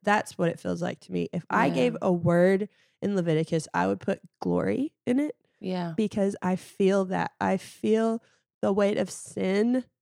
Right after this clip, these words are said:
Speaker 1: and all these laws being put in place
Speaker 2: Yeah.
Speaker 1: and, and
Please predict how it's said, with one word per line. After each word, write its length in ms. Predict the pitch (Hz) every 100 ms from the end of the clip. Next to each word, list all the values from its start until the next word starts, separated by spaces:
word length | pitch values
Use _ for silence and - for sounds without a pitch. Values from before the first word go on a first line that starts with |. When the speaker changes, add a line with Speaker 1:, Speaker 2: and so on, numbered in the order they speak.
| _ _ _ -
Speaker 1:
and 240 | 180 175 -
all 240 | 185 214
these 260 | 240 247 -
laws 400 | 196 185 190 202
being 280 | - 220 214
put 200 | - 208
in 120 | 202 202
place 680 | 208 196 202 202 - - _ -
Speaker 2:
Yeah. 380 | 180 190 175 165
Speaker 1:
and, 220 | 190 196 - -
and 260 | 190 185